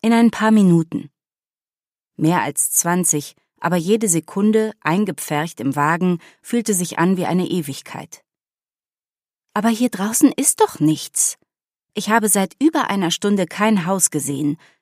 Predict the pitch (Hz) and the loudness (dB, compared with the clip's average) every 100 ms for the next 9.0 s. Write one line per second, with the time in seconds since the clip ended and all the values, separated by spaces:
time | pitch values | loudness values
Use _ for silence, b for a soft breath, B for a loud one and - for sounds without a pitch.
0 | _ - 202 233 160 - 196 - - b | _ 0 4 4 2 -2 -2 -4 -10 b
1 | b b - 214 - 196 190 180 - 165 | b b -4 -2 0 2 2 2 2 4
2 | 160 180 262 190 131 - 175 185 - - | 4 4 2 0 -4 -2 -2 0 -2 -4
3 | 190 233 - - 127 - - _ _ _ | -2 -2 -2 -6 -10 -12 -20 _ _ _
4 | _ _ _ 208 196 180 185 269 277 196 | _ _ _ -2 0 2 4 4 4 0
5 | 165 208 - - 143 - - 175 - 180 | 0 0 -2 -6 -8 -6 -6 -4 -2 -2
6 | 185 - - - 139 139 - - _ _ | 0 0 -2 -4 -8 -8 -8 -12 _ _
7 | _ _ _ _ _ _ _ _ _ _ | _ _ _ _ _ _ _ _ _ _
8 | - - - 147 175 185 - 180 143 - | -8 -4 -2 -2 -2 -4 -4 -4 -4 -14